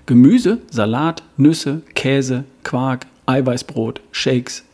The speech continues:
Eier, Fisch, Fleisch und Avocado lassen deinen Fettstoffwechsel laufen. Und Fettstoffwechsel ist die gesündeste Art, Energie zum Leben zu erzeugen.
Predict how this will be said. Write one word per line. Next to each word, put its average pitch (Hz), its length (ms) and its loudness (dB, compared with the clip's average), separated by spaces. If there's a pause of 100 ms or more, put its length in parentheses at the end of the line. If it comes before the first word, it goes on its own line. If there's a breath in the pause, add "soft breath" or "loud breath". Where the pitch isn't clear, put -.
(120)
Eier, 127 360 -2
Fisch, - 440 -6 (200 soft breath)
Fleisch 135 380 -2
und 127 120 0
Avocado 127 580 -2 (420 loud breath)
lassen 143 260 2
deinen 143 320 2
Fettstoffwechsel - 680 -4
laufen. 165 400 -6 (640)
Und 202 240 0 (440 loud breath)
Fettstoffwechsel 156 760 -2
ist 123 240 -6
die 117 80 -4
gesündeste 135 640 -2
Art, 135 280 -2
Energie 120 360 0
zum 120 200 -2
Leben 117 240 -2
zu - 100 -10
erzeugen. 104 540 -14